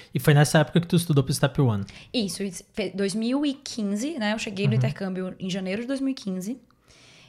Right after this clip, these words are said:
Speaker 2: E aí, eu peguei pra estudar pra o Step One. E eu fiz o meu Step One em novembro de dois mil e quinze. O meu Step Two C K em novembro de dois mil e dezesseis.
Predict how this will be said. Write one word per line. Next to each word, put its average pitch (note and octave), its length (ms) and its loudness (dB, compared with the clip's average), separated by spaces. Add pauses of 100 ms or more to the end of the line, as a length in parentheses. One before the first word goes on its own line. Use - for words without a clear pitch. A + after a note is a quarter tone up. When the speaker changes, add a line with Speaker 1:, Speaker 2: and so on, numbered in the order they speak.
(160)
Speaker 2:
E G3 480 0
aí, F#3+ 220 2
eu F#3+ 80 -4
peguei F#3 340 -4
pra G#3 160 0
estudar G3+ 400 -4
pra G3 160 0
o G3 80 -4
Step G3+ 320 -6
One. F#3 420 -2 (380)
E G#3 60 2
eu G#3+ 60 2
fiz B3+ 380 -2
o B3 60 -2
meu B3 160 0
Step A3 280 -4
One G#3+ 520 -2
em G#3 560 -4 (120)
novembro A3 680 -2
de B3 80 -6
dois G#3 180 -2
mil F#3+ 140 -4
e G3 40 -4
quinze. G#3 680 -2 (920)
O A3+ 100 -2
meu A3+ 320 2
Step - 540 0 (360)
Two C4+ 460 -2
C - 300 -4
K G3 720 -2
em F#3+ 400 -2
novembro G#3 1040 -2
de A#3 80 -6
dois G#3 320 -2
mil G3 380 -2
e F3+ 560 -2
dezesseis. G#3 840 -4